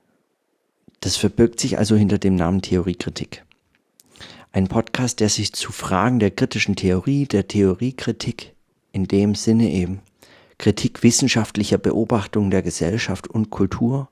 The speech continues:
Kritik der Zeitdiagnosen und überhaupt der Möglichkeit von Zeit- und Gesellschaftsdiagnosen widmet.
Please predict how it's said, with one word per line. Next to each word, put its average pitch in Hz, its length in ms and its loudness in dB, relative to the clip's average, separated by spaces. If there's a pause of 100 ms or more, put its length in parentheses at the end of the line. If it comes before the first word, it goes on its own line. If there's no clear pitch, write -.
(540)
Kritik - 380 0
der - 180 2
Zeitdiagnosen 120 960 6
und 117 80 6
überhaupt 107 580 2
der 110 60 6
Möglichkeit 113 580 2
von 90 220 0
Zeit- 107 320 0
und 131 320 2
Gesellschaftsdiagnosen 104 1400 2
widmet. 87 420 -2